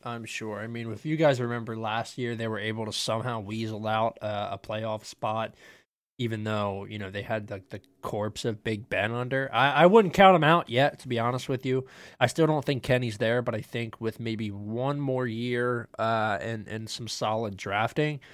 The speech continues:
that they probably do have their franchise Q B moving forward, barring any sort of drastic setback. Um, <clears throat> okay. Jets twenty-two,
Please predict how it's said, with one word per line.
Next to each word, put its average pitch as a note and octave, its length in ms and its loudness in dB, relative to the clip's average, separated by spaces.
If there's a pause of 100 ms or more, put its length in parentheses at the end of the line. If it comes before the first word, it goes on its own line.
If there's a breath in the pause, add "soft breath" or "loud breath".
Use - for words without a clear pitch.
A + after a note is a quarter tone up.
(320 loud breath)
that G#2+ 260 2
they A#2 140 4
probably A#2 480 4
do G#2 380 -2
have G2+ 400 -4
their G2 240 -6
franchise G2 580 -8
Q - 160 -8
B - 180 -12
moving - 340 -12
forward, - 520 -12 (160)
barring A#2 380 8
any G#2 180 -2
sort G2+ 280 -4
of G2 280 -8
drastic - 420 -4
setback. - 460 -14 (760)
Um, A2+ 460 0
<clears throat> - 40 -2
okay. D#3+ 640 4 (960)
Jets F3+ 260 6
twenty-two, E3 640 4